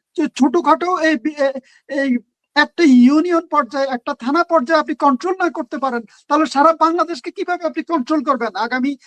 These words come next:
এ-, এত বড় চ্যালেঞ্জ, আপনি কি জানেন না? সরকার, সরকার কি জানে না? যদি আগামী নির্বাচনকে বানচাল করার জন্য কোনো শক্তি এরকম তৎপরতা চালায়, কি সামর্থ্য রাখে সরকার?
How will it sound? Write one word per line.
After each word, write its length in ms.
এ-, 120
এত 260
বড় 220
চ্যালেঞ্জ, 520
আপনি 200
কি 100
জানেন 280
না? 220
সরকার, 520
সরকার 300
কি 100
জানে 260
না? 120
যদি 340
আগামী 340
নির্বাচনকে 680
বানচাল 480
করার 300
জন্য 220
কোনো 200
শক্তি 400
এরকম 340
তৎপরতা 540
চালায়, 300
কি 120
সামর্থ্য 380
রাখে 280
সরকার? 340